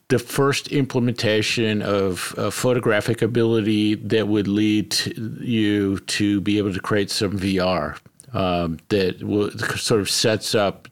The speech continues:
the, the Vision Pro. That to me is super interesting. I think when you talk about, uh, Apple and, and A I, I think the A I,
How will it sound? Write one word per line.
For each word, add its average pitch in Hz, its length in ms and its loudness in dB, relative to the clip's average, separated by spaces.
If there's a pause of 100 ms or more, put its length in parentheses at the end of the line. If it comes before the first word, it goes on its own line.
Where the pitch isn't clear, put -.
(100)
the, 95 320 2
the 98 100 0
Vision 95 540 -2
Pro. 95 500 -2 (540)
That 139 340 2
to 151 100 0
me 131 260 2
is 104 120 0
super 113 420 0
interesting. 139 680 0 (560)
I 117 120 2
think 123 380 0
when 120 140 4
you 120 100 4
talk 113 240 0
about, 110 440 0
uh, 90 360 2
Apple 120 500 2
and, 101 520 0
and 110 220 0
A 107 260 2
I, 110 440 2
I 110 40 0
think 117 220 -2
the 107 200 2
A 113 280 2
I, 101 600 2